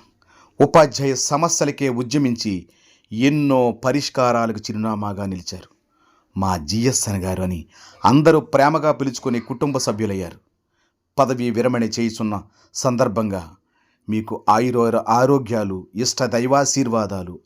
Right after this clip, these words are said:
అమితంగా కలగాలని కోరుకుంటూ పదవీ విరమణ శుభాకాంక్షలతో రమణ కానేటి తెలుగు ఉపాధ్యాయులు మరియు ప్రధానోపాధ్యాయులు, ఉపాధ్యాయ మిత్రులు, జిల్లా పరిషత్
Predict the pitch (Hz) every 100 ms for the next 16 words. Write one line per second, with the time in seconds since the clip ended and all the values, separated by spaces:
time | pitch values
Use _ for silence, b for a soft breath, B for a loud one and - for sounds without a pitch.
0 | - 123 147 139 120 107 101 98 98 95
1 | 90 90 80 _ _ - 107 110 101 87
2 | 85 b b b b _ 131 131 131 113
3 | 110 107 101 107 127 127 113 104 104 98
4 | 95 - b b - 110 113 131 123 113
5 | 104 101 113 104 107 107 110 95 - 95
6 | 95 123 b b b 110 127 123 107 92
7 | b b - 127 131 156 160 160 147 123
8 | 139 135 123 123 120 123 113 104 101 107
9 | 101 95 b b b - 101 131 151 147
10 | 139 135